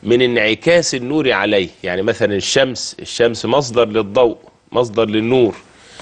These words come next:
لكن القمر ينعكس عليها ضوء الشمس، علي-، عليه ضوء الشمس فينير.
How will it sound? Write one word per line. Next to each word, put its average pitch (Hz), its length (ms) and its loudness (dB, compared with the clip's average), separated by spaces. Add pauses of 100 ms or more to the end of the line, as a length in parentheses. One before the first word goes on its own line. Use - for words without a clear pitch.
(400)
لكن 113 380 0
القمر 190 580 0 (600)
ينعكس 117 640 0
عليها 143 500 4
ضوء 139 320 2
الشمس، 160 680 -2
علي-، 104 400 2
عليه 123 460 2
ضوء 127 240 2
الشمس 147 420 0
فينير. 139 640 0